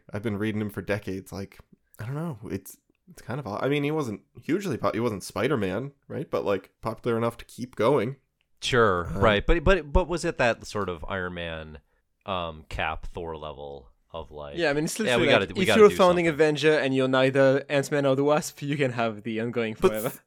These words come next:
Speaker 1: but Thor and Captain America have really good, solid runs interspersed to,
Speaker 3: Yeah.
Speaker 1: like, renew your enthusiasm. Iron Man has
Speaker 2: Iron Man probably has the lowest batting average, even though I like some of that Kaminsky nineties stuff. Um, that's more of a
Speaker 1: Mm.
Speaker 2: deep cut.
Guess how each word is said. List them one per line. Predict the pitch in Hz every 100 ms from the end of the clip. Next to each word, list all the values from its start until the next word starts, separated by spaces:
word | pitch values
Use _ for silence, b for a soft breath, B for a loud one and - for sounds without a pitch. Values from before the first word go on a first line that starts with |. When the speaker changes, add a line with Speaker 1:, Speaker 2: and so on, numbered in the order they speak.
| -
Speaker 1:
but | 175
Thor | - 247
and | 165
Captain | 120 127 127
America | 113 139 165 123
have | 110 107 101 101 - _ _ -
really | 123 143 127
good, | 90 127 127
solid | - 113 101 98
runs | 113 117 98 98 - -
interspersed | 107 107 - 113 104 -
to, | 107
Speaker 3:
Yeah. |
Speaker 1:
like, | 95 113 131 -
renew | 117 117 127
your | 123 107
enthusiasm. | 98 110 123 104 82 90 87 - -
Iron | 104 117
Man | 127 113
has | 113 104 95 95 98 - - _ -
Speaker 2:
Iron | 131 160
Man | 160
probably | 143 131
has | 127 107
the |
lowest | 98 101 101
batting | 92 85 90
average, | 85 82
even | - 131
though | 151
I | 110
like | 85 92
some | - 92
of |
that | 82 73
Kaminsky | 87 80 80 85 71
nineties | 71 78 82
stuff. | - 98 101 - b b b b -
Um, | 90 82 73 69 67 _ _ -
that's | 90 -
more | 92
of | 82
a | -
Speaker 1:
Mm. |
Speaker 2:
deep | - -
cut. | - 110 107